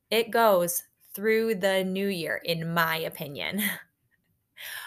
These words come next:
Okay, so we started with Halloween. I started with my candy, like, I think two weeks prior to Halloween. I started buying the candy, and I don't even live in an area where there are trick-or-treaters.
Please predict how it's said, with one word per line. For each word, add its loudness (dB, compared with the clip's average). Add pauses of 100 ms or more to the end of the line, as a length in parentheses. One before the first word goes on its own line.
Okay, 2
so 6
we 0
started 2
with 0
Halloween. 0 (600)
I 8
started 4
with 0
my 4
candy, -4
like, -2 (840)
I -6
think -4
two -6
weeks -4 (220)
prior 6 (160)
to -2
Halloween. -2 (480)
I -4
started 2
buying 4
the -6
candy, -4 (600)
and 2
I 8
don't 4
even 0
live 4
in 0
an 0
area 2
where 2
there 2
are 2
trick-or-treaters. -4